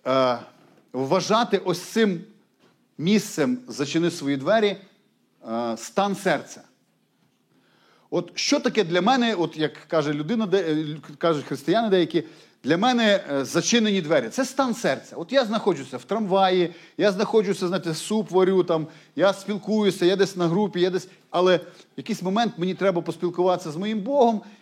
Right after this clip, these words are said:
і я там по дорозі на роботу, я зробив якось так, яке щось чарівне. І я війшов в свою таємну кімнату, і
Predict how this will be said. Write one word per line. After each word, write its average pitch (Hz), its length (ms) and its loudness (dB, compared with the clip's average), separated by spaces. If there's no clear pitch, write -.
і - 60 -4
я 202 120 2
там 190 160 0
по 180 100 2
дорозі 180 340 4
на 160 120 2
роботу, 185 600 2
я 165 180 4
зробив 175 340 2
якось 156 260 0
так, 151 280 -2
яке 139 240 -6
щось 147 220 -8
чарівне. 147 380 -2
І 113 100 -6
я 127 120 0
війшов 127 300 -2
в - 60 -8
свою 123 280 -4
таємну 117 420 -4
кімнату, 202 680 -8
і 165 320 0